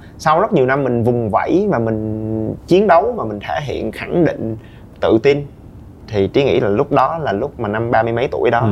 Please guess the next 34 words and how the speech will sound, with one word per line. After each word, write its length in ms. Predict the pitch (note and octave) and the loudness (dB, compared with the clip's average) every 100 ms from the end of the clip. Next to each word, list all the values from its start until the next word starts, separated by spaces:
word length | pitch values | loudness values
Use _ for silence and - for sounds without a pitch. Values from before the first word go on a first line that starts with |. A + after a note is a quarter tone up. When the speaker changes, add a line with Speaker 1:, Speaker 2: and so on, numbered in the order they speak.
| F#2 | 0
Speaker 1:
mình 140 | G2 | -2
học 280 | F2+ A2+ - | -2 -2 -2
được 140 | G#2+ G2+ | -6 -4
cái 100 | A#2+ | -6
bài 140 | G2 | -6
học 160 | F#2+ F2 - | -8 -14 -2
tiếp 120 | E3 E3+ | 0 0
theo 260 | C3 A2+ G#2 | -2 -4 -6
về 120 | F#2 | -10
sự 200 | - F2+ | -8 -10
khiêm 220 | - B2 | -4 -2
nhường 240 | A#2 G#2 F2 - - - - - - - - - - - - - - | -2 -4 -6 -14 -20 -20 -20 -20 -20 -20 -20 -20 -20 -20 -20 -12 -2
để 80 | A#2+ | -2
nhận 220 | G#2+ G#2 | -2 -2
ra 120 | G#2+ | -4
là 200 | F#2 D#2+ - - | -4 -8 -12 -12
có 120 | B2 | -10
cái 100 | A#2+ | -8
gì 60 | G2 | -8
đó 100 | F#2+ | -8
hay 200 | G2+ G#2+ | -6 -2
lắm. 140 | A2 D3+ F#3 - - - - - - - - - | -2 -4 -10 -18 -20 -20 -20 -20 -20 -20 -20 -18
Speaker 2:
Ừ. 60 | G2+ F#2+ - - | -14 -14 -12 -8
Từ 140 | F#2+ F2+ | -6 -2
lúc 140 | A2 | -4
sau 200 | - G#2 | -2 -2
khi 200 | F#2+ G#2 | -2 -4
nói 160 | G2 A2 | -4 -4
chuyện 160 | A#2+ F#2+ | -4 -4
với 100 | G2 | -4
chính 180 | A2+ A2+ | -4 -2
mình 160 | F#2+ | -2
nhiều 160 | F2+ F2 | -4 -4
hơn, 280 | G2 G2 G2 | -2 -2 -4